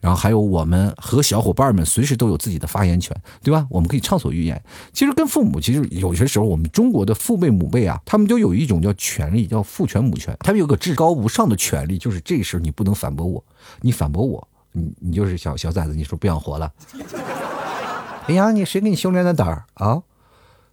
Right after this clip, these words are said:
是不是？还学会顶嘴了？朋友，我们只是要讨论怎么叫顶嘴了。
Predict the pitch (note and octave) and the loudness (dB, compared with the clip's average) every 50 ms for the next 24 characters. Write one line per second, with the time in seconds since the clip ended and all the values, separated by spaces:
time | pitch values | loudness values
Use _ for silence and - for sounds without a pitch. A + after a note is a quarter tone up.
0 | _ _ _ _ - - - B3+ A#3 B3 B3 A#3 A3+ - - - - - A#3 - | _ _ _ _ -10 -4 -2 0 2 2 2 2 0 -2 -6 -10 -4 -2 2 2
1 | A#3 A#3+ B3+ A#3+ - G#3 A3+ A#3+ G#3+ D3 G#2 - - - - E2+ F#2+ G#2+ - - | 4 4 4 4 4 2 2 4 4 4 2 2 0 0 2 2 4 2 2 -2
2 | _ _ - G#2+ F#2+ A2 D3+ - G2+ E2 A#2 C#3 D3+ C#3 - - - E2 G#2 G#2+ | _ _ 2 4 4 4 4 2 0 0 2 2 0 0 0 -2 0 0 2 0
3 | - - - F#2+ D#2+ D#2 - A2 - - E2+ G2+ B2+ A2 D2+ D2 | 0 0 0 0 2 2 2 2 2 2 2 2 2 2 0 -2